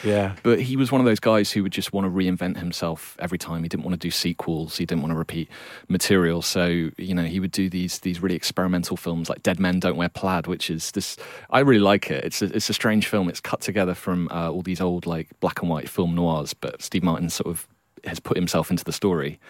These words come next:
Speaker 1: It just
Speaker 2: He's
Speaker 1: sounds,
Speaker 2: interacting
Speaker 1: that's,
Speaker 2: with
Speaker 1: Nick,
Speaker 2: all
Speaker 1: that
Speaker 2: these
Speaker 1: sounds hellish. I, I just, <laughs> what on earth?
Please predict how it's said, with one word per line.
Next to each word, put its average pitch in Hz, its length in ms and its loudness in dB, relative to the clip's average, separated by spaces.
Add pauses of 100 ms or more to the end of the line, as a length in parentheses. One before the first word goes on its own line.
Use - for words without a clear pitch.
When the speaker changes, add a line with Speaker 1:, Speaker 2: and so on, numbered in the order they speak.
Speaker 1:
It - 20 -12
just - 140 -10
Speaker 2:
He's 92 40 2
Speaker 1:
sounds, 90 260 4
Speaker 2:
interacting 101 420 4
Speaker 1:
that's, 90 40 0
Speaker 2:
with 87 100 4
Speaker 1:
Nick, - 100 6
Speaker 2:
all 95 40 8
Speaker 1:
that - 60 8
Speaker 2:
these 90 80 2
Speaker 1:
sounds 104 160 4
hellish. - 520 0
I, 113 140 4
I 107 140 4
just, 151 600 4
<laughs> - 0 -
what 127 440 6
on - 0 -
earth? 110 400 6